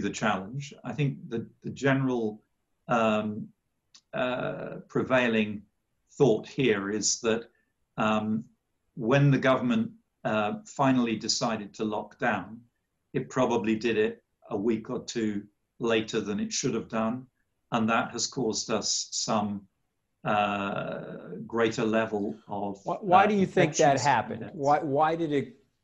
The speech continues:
Speaker 2: take longer? It certainly took longer in the United States as well. I'm just wondering from the inside, what do you think was going on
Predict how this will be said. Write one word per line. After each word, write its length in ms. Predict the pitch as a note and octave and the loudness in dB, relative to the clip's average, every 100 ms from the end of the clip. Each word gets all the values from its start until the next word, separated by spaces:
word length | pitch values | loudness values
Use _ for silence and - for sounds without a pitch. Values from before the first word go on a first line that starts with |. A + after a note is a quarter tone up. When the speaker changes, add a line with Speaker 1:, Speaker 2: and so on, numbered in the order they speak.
| _ | _
Speaker 2:
take 360 | - D#3 D3 D3 | 2 4 4 0
longer? 500 | C3+ A#2+ A#2 G#2+ A2 | 0 0 0 -4 -8
It 160 | A#2+ - | -10 -6
certainly 320 | F3 E3+ D#3+ | -4 -2 -2
took 220 | D#3+ B2+ | -2 -4
longer 380 | C3+ C#3 B2+ B2 | 0 0 4 4
in 60 | |
the 120 | A#2+ B2 | 4 2
United 200 | B2 A2+ | 2 -2
States 360 | - C3 C3+ C3 | 0 0 0 -4
as 120 | A#2+ | -2
well. 320 | C3+ C3+ A#2+ | 2 4 4
I'm 100 | A#2 | 4
just 180 | A#2+ B2 | -2 -2
wondering 640 | A#2+ C3 A#2 A#2+ A2+ G#2+ - _ _ - | 0 0 0 0 0 -2 -8 _ _ -4
from 100 | A2+ | 0
the 180 | A#2 C3+ | 4 4
inside, 720 | B2+ - C3+ A#2+ A2+ G#2+ A2 | 2 0 2 4 2 2 -2
what 140 | C3 | 0
do 60 | C#3+ | 0
you 60 | |
think 220 | - B2+ A#2+ | 0 -2 -2
was 160 | A2 | -4
going 340 | C3 A#2 A2 A2 | 0 0 0 0
on 300 | A2 G#2+ | 0 0